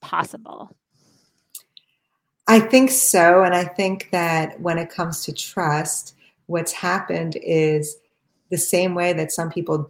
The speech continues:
Speaker 2: don't want to be in the big city, just using that analogy again, I don't think some people really want to be online because building trust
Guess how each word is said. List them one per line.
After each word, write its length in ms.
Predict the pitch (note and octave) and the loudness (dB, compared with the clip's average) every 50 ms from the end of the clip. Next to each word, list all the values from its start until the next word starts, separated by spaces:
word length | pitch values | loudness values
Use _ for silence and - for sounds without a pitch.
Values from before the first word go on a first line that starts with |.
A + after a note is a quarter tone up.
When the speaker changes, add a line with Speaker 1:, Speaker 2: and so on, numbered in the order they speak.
| - | -4
Speaker 2:
don't 320 | - D#3+ D#3+ E3 D#3 - - | -2 -2 0 -2 -2 -6 -6
want 300 | D#3+ D#3+ D#3+ D#3+ D#3+ D3+ | -6 -4 -4 -4 -4 -6
to 160 | - - E3+ | -6 -8 -6
be 400 | C#3+ - D#3 D#3 D#3 D3+ - - _ - | -4 -2 -2 0 0 -2 -4 -8 _ -8
in 140 | E3+ E3 | -4 -2
the 80 | D#3+ D#3 | -2 -2
big 200 | D3+ D#3 D#3 D3+ | 0 -2 -2 -2
city, 400 | - - - D#3 D3+ D#3+ E3+ F3 | -4 -4 -4 -2 -2 -2 -2 -2
just 300 | E3 - C#3+ - - - | -4 -6 -10 -10 -8 -6
using 300 | D3+ D3+ D3+ D#3+ D#3+ D#3 | -6 -4 -4 -4 -2 -2
that 160 | D3+ D3 D3 | -2 -2 -2
analogy 500 | D3+ D3 D3 D3 D3 D3+ D3 - D#3+ D#3 | -2 -2 -2 -2 -2 -4 -4 -4 -4 -6
again, 240 | D3 - D#3 D#3 D3 | -4 -4 -4 -2 -2
I 80 | D3 D#3 | -2 -2
don't 140 | E3+ E3 | -4 -6
think 160 | D#3+ F3 E3 D#3 | -6 -8 -8 -6
some 180 | - E3 D#3 | -6 -6 -6
people 220 | D3+ D#3+ - E3 D3+ | -6 -6 -6 -6 -4
really 260 | D#3 D#3 D#3 D3+ C#3+ | -2 -2 -2 -2 -4
want 380 | C#3+ C#3+ D3 D3 D3+ D#3 D#3 | -4 -6 -6 -4 -4 -4 -6
to 160 | - - - D#3 | -6 -8 -8 -6
be 280 | D#3 D#3 D3+ C#3+ - - | -4 -2 -4 -4 -4 -4
online 540 | D#3 D3+ C#3+ C#3+ D3+ D3+ D3 C#3+ C#3+ - - | -4 -2 -2 0 0 0 -2 -2 -4 -6 -6
because 300 | - D#3 D3+ - D#3+ - | -6 -8 -6 -4 -6 -4
building 380 | - - F3+ F#3 F#3 A3 G#3+ F#3+ | 0 2 2 4 4 4 2 2
trust 440 | - - - - E3 D#3 - - - | 0 -4 -4 -2 -2 -2 -2 -4 -6